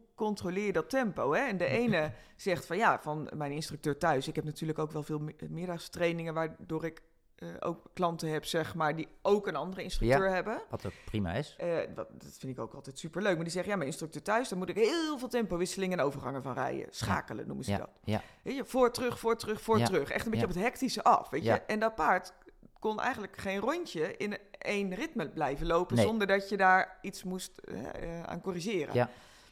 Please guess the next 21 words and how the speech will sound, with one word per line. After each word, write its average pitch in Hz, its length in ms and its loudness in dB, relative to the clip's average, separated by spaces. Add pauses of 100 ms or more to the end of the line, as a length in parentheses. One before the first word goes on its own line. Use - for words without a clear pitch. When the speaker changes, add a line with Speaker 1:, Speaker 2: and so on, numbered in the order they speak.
(140)
Speaker 1:
Dus - 200 -12
dan 180 240 -6
ga 175 120 -6
ik - 120 -6
juist 175 240 -4
daaraan 196 280 0
werken. - 380 -6
Speaker 2:
Ja, 147 180 0
dat 113 120 2
is - 60 -6
mooi. 92 240 0 (180)
Speaker 1:
Tempocontrole 190 640 2
Speaker 2:
Ja. 175 60 6
Speaker 1:
is 185 120 2
dus 180 160 0
niet 220 120 4 (240)
Speaker 2:
Ja. - 60 -20 (320)
Speaker 1:
voorwaarts 226 720 4
of - 80 -10
terug 226 220 0
Speaker 2:
Nee, 147 160 6